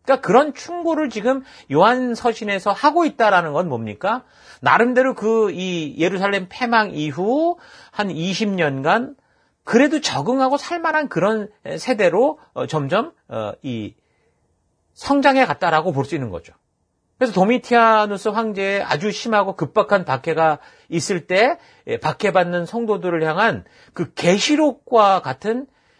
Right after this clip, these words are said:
이-, 이런 계시록엔 정말 소망이 있고 위로가 있고 격려가 있고 막 이런 말씀이 나오는데 뭐 요한 일 서의 내용을 보면,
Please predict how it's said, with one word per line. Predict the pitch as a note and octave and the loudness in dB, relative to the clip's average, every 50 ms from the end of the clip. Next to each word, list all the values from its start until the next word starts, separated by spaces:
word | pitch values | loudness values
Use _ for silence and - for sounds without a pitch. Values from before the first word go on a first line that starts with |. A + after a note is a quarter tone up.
| _ _ | _ _
이-, | - - | -10 -8
이런 | D3+ F3+ E3 F3+ E3 C3 A2+ A2 - | -6 0 2 2 2 0 -2 -8 -10
계시록엔 | - - F#3 G3+ - C#4+ C#4+ C4 D4 C4 | -2 0 0 2 4 4 4 4 2 2
정말 | C4 B3+ C#4 C4 | 2 2 2 0
소망이 | - - - D#4+ E4 D#4+ D#4 D#4 C#4+ B3 | -2 -6 -6 -2 0 0 0 0 -2 -4
있고 | A3+ - B3+ A#3 | -4 -4 -4 -4
위로가 | D#3 C#3 F3 G3+ B3 A#3 B3 A#3+ | -2 0 0 0 2 4 4 2
있고 | A3 - B3 G3 | 2 0 -6 -8
격려가 | - - A#2+ C#3 E3 G3+ A3 G#3 A3 | -4 -4 -2 -2 0 0 0 0 0
있고 | G#3 - - G#3 | 0 -2 -4 -4
막 | G3+ | -2
이런 | D#3 D3 D#3 A3 B3+ B3+ | -2 2 4 4 4 4
말씀이 | A#3+ A3+ - - A3 G#3 F#3+ | 0 -2 -2 -4 -8 -6 -4
나오는데 | D#3 B2 A2 A#2 A#2+ A#2 A2 G#2+ A#2 E3+ F#3 E3 A#2 F#2+ F2 - _ _ - - - _ _ | -2 0 0 0 -2 -4 -6 -2 -2 -2 0 0 -2 -4 -6 -10 _ _ -20 -20 -20 _ _
뭐 | - - E3 | -4 0 2
요한 | D#3 F3 A#3 D4+ E4 | 4 6 6 4 4
일 | D4+ B3+ B3+ | 2 -2 -2
서의 | A#3 - - C4 B3+ B3 B3 A#3 | -2 0 2 2 4 4 2 2
내용을 | E3+ C#3+ C#3+ D#3+ E3+ F3 E3+ D#3+ | 0 0 0 0 -2 -2 -6 -4
보면, | C#3+ C#3 B2 A#2+ C3+ D#3+ G3+ B3 E4+ E4+ | -4 -6 -6 -4 -4 -4 -4 -6 -6 -12